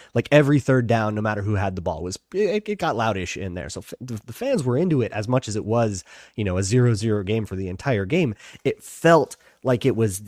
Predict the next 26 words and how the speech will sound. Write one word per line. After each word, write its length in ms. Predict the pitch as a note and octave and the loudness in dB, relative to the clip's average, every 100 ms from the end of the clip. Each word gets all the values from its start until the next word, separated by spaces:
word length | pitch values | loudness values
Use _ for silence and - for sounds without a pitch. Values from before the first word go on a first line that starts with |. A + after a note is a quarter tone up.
| G2 | -6
like, 220 | A2+ G2+ | -4 -4
it 160 | G#2 - | -8 -12
teetered 560 | - E3 C#3+ G2 E2+ - _ A#2+ | -6 0 2 0 -4 -12 _ 0
on 340 | G#2+ F#2 F#2+ | 2 0 -4
nothing. 320 | A2 A#2+ G2+ F2+ | -2 -2 -2 -6
Like, 160 | A2+ | -6
to, 80 | A2 | -6
to 180 | - C3 | -2 0
recap 520 | D#3+ B3+ - G3+ E3 | 0 -2 -2 -6 -4
this 180 | D#3 - | -4 -2
game 240 | D3 D#3 | 0 -2
start 240 | - D3 C3 | 0 -2 -2
to 80 | |
finish, 260 | A#2+ D3 C3+ | -2 -2 -2
if 100 | A2 | -2
you 120 | C#3+ | 0
missed 260 | C3 B2 D3 | 2 2 2
it, 80 | A#2 | 0
is 140 | F#2+ | 2
very 260 | A#2+ B2+ G#2+ | 2 2 2
easy. 240 | A2 F#2 | -2 0
There 160 | G#2 C3 | 2 2
were 140 | C3+ | 4
no 180 | C#3 E3 | 4 4
scores 380 | - D3 C#3 B2 | 4 6 6 4
until, 340 | A#2+ A#2 | 0 -2